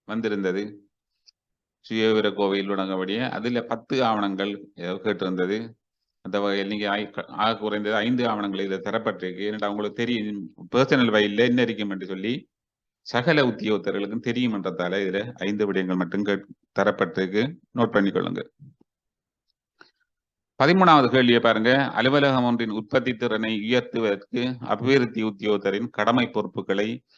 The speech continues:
தெளிவுபடுத்துக. இதுல வந்து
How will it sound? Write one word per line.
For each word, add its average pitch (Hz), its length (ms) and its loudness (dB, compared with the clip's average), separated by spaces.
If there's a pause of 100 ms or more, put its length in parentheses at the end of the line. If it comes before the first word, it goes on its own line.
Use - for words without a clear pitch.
(380)
தெளிவுபடுத்துக. 107 960 2 (460)
இதுல 143 180 4
வந்து 120 300 2